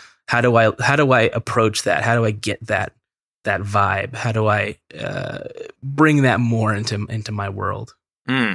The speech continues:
Speaker 2: Uh, in the Schilling world, what is a film or album that when someone likes, you feel that they understand you?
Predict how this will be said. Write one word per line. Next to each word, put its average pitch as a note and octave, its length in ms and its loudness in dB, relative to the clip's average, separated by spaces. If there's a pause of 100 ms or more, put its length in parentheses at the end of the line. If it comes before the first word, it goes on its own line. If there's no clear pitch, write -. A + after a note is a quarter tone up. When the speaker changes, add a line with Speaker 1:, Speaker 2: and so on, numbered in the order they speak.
(880)
Speaker 2:
Uh, C3 340 2
in C#3 160 4
the C3+ 80 4
Schilling D3+ 560 4
world, G2+ 520 0
what C3 200 2
is C#3+ 100 2
a C3+ 60 2
film C#3 380 0
or A#2+ 80 4
album G2+ 540 0
that G2+ 140 2
when G#2 140 -2
someone G#2 400 0
likes, F#2+ 400 0
you G2 60 -4
feel G#2 260 0
that G2 140 -10
they F#2+ 120 -2
understand E2+ 560 -6
you? - 200 -14